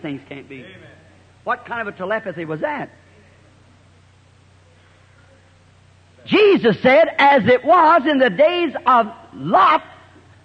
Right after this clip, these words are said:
Speaker 1: so shall it be at the coming of the Son of Man."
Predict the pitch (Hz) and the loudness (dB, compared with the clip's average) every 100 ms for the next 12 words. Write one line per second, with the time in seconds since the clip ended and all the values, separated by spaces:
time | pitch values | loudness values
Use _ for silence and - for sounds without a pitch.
0 | - - 339 392 - - 339 320 254 320 | -20 0 0 0 -6 -2 0 0 -2 -2
1 | 392 349 277 320 - 311 370 349 269 262 | 0 0 0 -2 -4 -4 -2 -2 -2 -2
2 | 302 339 381 453 370 151 | -2 -2 0 0 0 -4